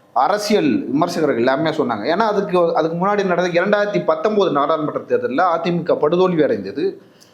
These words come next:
பதினெட்டு சதவீத வாக்குகள் தான் வாங்குச்சு. அது பாஜக, பாமக மற்றும் அதிமுக கூட்டணியில இருந்தாங்க. இருக்கும்போதே பதினெட்டு சதவீத வாக்குகள் தான் வாங்கு-, வாங்குச்சு.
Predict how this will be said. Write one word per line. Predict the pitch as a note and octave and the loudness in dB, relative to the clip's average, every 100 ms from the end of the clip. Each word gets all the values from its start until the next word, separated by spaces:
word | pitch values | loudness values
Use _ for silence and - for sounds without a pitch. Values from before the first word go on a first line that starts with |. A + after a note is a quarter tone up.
| _ _ | _ _
பதினெட்டு | E3+ A#3+ C#4 B3+ A#3 | 0 2 0 0 0
சதவீத | G#3+ G3 F3+ | 2 2 0
வாக்குகள் | F#3 F#3+ F3+ F3 | 0 0 0 2
தான் | F3 D3+ | 2 0
வாங்குச்சு. | B2+ A2+ A2+ - - _ _ _ | -2 -6 -12 -18 -20 _ _ _
அது | B2+ D3+ | -4 -2
பாஜக, | C3 C#3 D#3+ D#3+ D#3+ E3+ E3+ | 0 0 0 0 0 0 0
பாமக | E3+ D3+ D3+ D3 D#3 E3+ - - - _ _ | 0 0 0 -2 0 -2 -2 -10 -20 _ _
மற்றும் | - D#3 D3+ C#3 | -4 -2 0 0
அதிமுக | D#3+ F3 F3+ C#3 | 0 0 -2 0
கூட்டணியில | B2 C3+ C3 A#2 B2+ | 0 0 -2 0 -2
இருந்தாங்க. | E3+ C3+ A#2+ G2+ | -2 -2 -2 0
இருக்கும்போதே | F#3 G3 F3 F#3+ | 0 0 0 0
பதினெட்டு | G3+ E3 F3+ E3 | 0 0 0 0
சதவீத | D#3 C#3+ C#3 | 0 2 2
வாக்குகள் | B2+ - C3 | 0 -2 -4
தான் | C3 A#2+ G2+ | -2 0 -2
வாங்கு-, | F#2 F2+ | -6 -4
வாங்குச்சு. | C3+ C#3+ - F#2+ - _ | -2 -2 -8 -16 -20 _